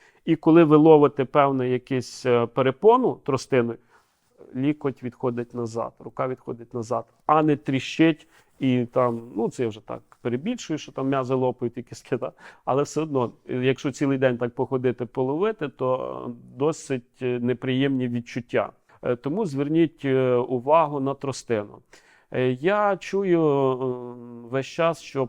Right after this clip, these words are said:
є нові тростини з ехолокаторами і з іншими,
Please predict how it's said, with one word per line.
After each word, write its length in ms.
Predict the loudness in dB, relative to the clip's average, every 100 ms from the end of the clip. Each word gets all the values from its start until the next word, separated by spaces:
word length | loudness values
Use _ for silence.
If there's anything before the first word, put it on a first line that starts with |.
| _ -8
є 220 | -2 0
нові 380 | 2 2 0 -4
тростини 720 | -6 -12 -4 0 0 0 -4
з 120 | -2
ехолокаторами 1500 | -4 -2 -4 -4 -2 -2 -2 -6 -8 -8 -8 -6 -6 -6 -8 -10
і 280 | -10 -8 -6
з 180 | -4
іншими, 720 | -4 -4 -6 -4 -2 -2 -4